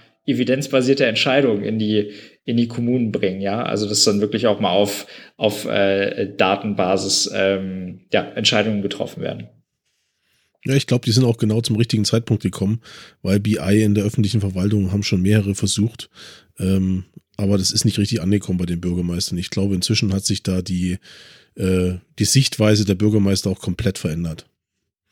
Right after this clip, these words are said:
Speaker 1: Ja, das glaub ich auch, glaub ich auch. Und ich würd auch immer sagen, also die, die vorher da waren, ne, da haben's ja auch alle großen Technologiekonzerne irgendwie versucht. Und, und das war dann genau das, was Christian gesagt hat. Das war dann irgendwie das Standardprodukt und man musste da alles noch selber zusammen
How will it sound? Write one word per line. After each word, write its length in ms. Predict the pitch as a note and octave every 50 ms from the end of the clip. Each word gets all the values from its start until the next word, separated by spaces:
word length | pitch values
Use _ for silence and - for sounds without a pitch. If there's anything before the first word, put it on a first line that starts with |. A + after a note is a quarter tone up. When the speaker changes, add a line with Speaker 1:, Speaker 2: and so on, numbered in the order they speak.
| _ _ _ _ _ _ _ _ _ _ _ _ -
Speaker 1:
Ja, 180 | C#3+ D3+ F#3
das 160 | G#3 G3+ -
glaub 160 | - D#3+ E3+ F3
ich 120 | D#3 C#3+
auch, 280 | A#2+ D3+ D#3 B2+ - -
glaub 140 | C#3+ C#3+
ich 120 | C#3+ - C#3+
auch. 320 | - F3 F3+ F3+ - - F3+ - - F2 - - _ - -
Und 220 | - G3+ G3+ G3+
ich 220 | - D#3+ E3 - -
würd 100 | F#3 F3
auch 120 | E3+ E3+
immer 200 | E3 E3+ F#3 F3+
sagen, 400 | D3 C#3 C3+ D3+ F3 F3+ E3+ - -
also 220 | - D3 C#3+ D3
die, 380 | D3 D3+ D#3+ D#3 - - - _ _ _ _
die 140 | C4 D#3 D3+
vorher 280 | D3+ - F3+ F3+ F#3+ E3+
da 220 | E3+ D#3+ D#3+ E3
waren, 200 | F3 E3+ D#3 C#3+
ne, 140 | D3 D#3 D3
da 140 | - D3 D3
haben's 160 | D3+ D3+ -
ja 80 | C#3+
auch 180 | B2+ D3+ D3+ -
alle 240 | - C3+ D3+ E3+ D#3
großen 880 | D#3 - - C3+ C#3 D#3+ D#3+ - - D#3+ D3+ D3+ D3+ D3 D3 C#3+ - -
Technologiekonzerne 960 | - - D3 D3 - C#3+ C3+ B2+ C3+ D#3 D3+ - E3 C#3+ C3 - D#3 D3 D3+ C#3+
irgendwie 300 | A2+ B2 C#3+ D3 C#3+ C#3
versucht. 720 | - C#3+ C3 A#2 B2 B2 D3 F3 G3+ A#3 - - - - - - - - - - _ _ _ _ -
Und, 120 | - D3+
und 220 | - - - C#3 C#3
das 100 | C#3 -
war 140 | C#3+ D3 F#3+
dann 100 | G3+ E3
genau 160 | D3 C#3+ C3+
das, 160 | B2+ C#3 -
was 140 | D3+ C#3+ -
Christian 280 | - D#3+ - - F#3
gesagt 320 | D#3+ C#3 B2 C3 - - -
hat. 140 | E3 B2+ -
Das 160 | B2 A#2+ -
war 140 | C3 C3 D3
dann 100 | D3+ C#3
irgendwie 160 | C#3+ C#3+ C#3
das 160 | C3+ C3+ C3
Standardprodukt 720 | - C3+ B2 C#3+ D#3+ D#3+ - - D#3+ C#3+ D#3+ D#3+ D#3+ E3
und 60 | C3+
man 120 | C3+ C3 C3+
musste 240 | C#3+ D3 - -
da 120 | D3 C3+ -
alles 240 | C3 C#3+ C#3 - -
noch 100 | C#3+ B2+
selber 340 | - B2+ B2+ C#3+ D#3 D#3+
zusammen 600 | D#3 - C#3+ A#2+ B2+ C3 C#3 D3+ D#3 D#3 D#3 D#3